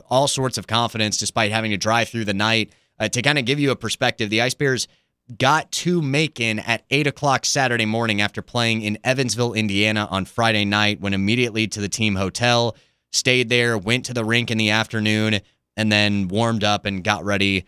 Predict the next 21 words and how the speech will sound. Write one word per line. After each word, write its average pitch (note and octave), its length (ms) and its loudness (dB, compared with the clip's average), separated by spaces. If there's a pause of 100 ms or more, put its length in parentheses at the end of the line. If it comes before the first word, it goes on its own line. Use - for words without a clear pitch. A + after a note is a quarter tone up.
(260)
to G2 100 -2
play. F#2+ 480 0
So G2+ 320 0
a, G#2 280 -2
a - 20 -4
very A#2+ 260 0
solid B2+ 500 0
game B2 300 0
all A#2+ 260 2
around A#2+ 360 0
for A2+ 80 -6
the G2+ 140 0
Ice A2+ 180 2
Bears. A#2 280 -2
Christian C#3+ 460 0
Stead, B2 540 0 (320)
uh, F#2+ 120 -4
with G2 240 -4
the G2+ 200 0
team A2 280 0
playing G#2+ 520 0